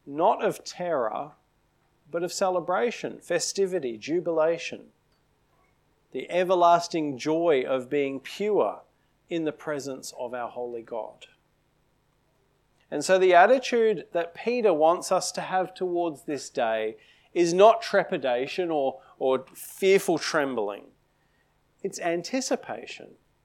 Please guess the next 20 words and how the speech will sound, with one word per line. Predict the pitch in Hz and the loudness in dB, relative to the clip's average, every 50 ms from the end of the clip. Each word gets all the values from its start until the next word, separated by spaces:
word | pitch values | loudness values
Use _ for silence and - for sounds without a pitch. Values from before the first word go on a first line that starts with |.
| _ _ _ _ _ _ - | _ _ _ _ _ _ -20
excitement, | 131 - - - - 175 160 214 294 302 190 147 117 110 - | -16 -12 -12 -10 -8 -6 -6 -8 -8 -8 -10 -10 -10 -10 -12
hope. | - - 202 240 226 - - _ - _ _ _ _ _ _ _ _ _ _ _ _ _ _ _ _ _ _ _ _ _ _ _ _ _ _ _ _ _ _ _ _ _ _ _ _ _ _ _ | -8 -4 -4 -4 -4 -6 -10 _ -20 _ _ _ _ _ _ _ _ _ _ _ _ _ _ _ _ _ _ _ _ _ _ _ _ _ _ _ _ _ _ _ _ _ _ _ _ _ _ _
Can | - 160 165 | -8 -4 -2
you | 170 170 160 | -2 -2 0
see | 156 - 196 185 190 190 185 | 0 2 4 4 4 4 2
the | 170 156 | 0 0
word | 147 131 135 135 135 139 143 143 147 135 127 | -2 0 2 2 4 6 4 4 4 2 0
that's | 127 - - - - | -4 -4 -4 -6 -8
repeated | 123 110 - - 147 151 156 165 147 156 151 147 135 131 | -8 -8 -6 -6 -2 -2 -2 0 2 2 2 2 2 0
there | 143 147 147 147 151 147 151 | 2 4 4 4 4 4 2
in, | 151 - 139 131 127 123 127 | 0 -2 -4 -4 -4 -4 -4
uh, | 123 127 135 139 | -4 -4 -4 -6
verses | 123 131 139 135 123 - 135 117 - | -4 -2 -2 -2 -2 -2 -6 -8 -10
twelve, | - - - 147 143 139 135 135 135 127 - _ _ _ _ _ _ _ | -12 -10 -4 0 2 2 2 2 -2 -4 -8 _ _ _ _ _ _ _
thirteen, | _ - - 147 139 135 131 123 123 120 120 120 | _ -8 -2 0 0 0 0 0 -2 -6 -6 -8
and | - - 117 110 | -10 -10 -12 -12
fourteen? | - - - 123 _ - - - 120 110 107 104 - - _ _ _ _ _ _ _ _ _ _ _ _ _ _ _ _ _ _ _ _ _ | -12 -10 -10 -10 _ -12 -16 -16 -14 -14 -14 -16 -20 -20 _ _ _ _ _ _ _ _ _ _ _ _ _ _ _ _ _ _ _ _ _
Wait, | - 123 127 151 165 160 143 117 - _ - - - - - _ _ _ _ _ _ _ _ _ _ _ _ _ _ _ _ _ _ _ _ _ _ - | -14 -6 -2 0 0 0 0 -4 -8 _ -18 -18 -18 -18 -18 _ _ _ _ _ _ _ _ _ _ _ _ _ _ _ _ _ _ _ _ _ _ -10
wait, | 127 131 143 147 135 120 - - - - - - _ _ _ _ _ _ _ _ _ _ _ _ _ _ _ _ _ _ - | -6 -4 -4 -2 -4 -6 -12 -16 -20 -20 -20 -20 _ _ _ _ _ _ _ _ _ _ _ _ _ _ _ _ _ _ -20
wait. | - 127 127 127 135 131 127 - _ - - - - | -14 -10 -10 -10 -10 -10 -14 -16 _ -20 -20 -20 -20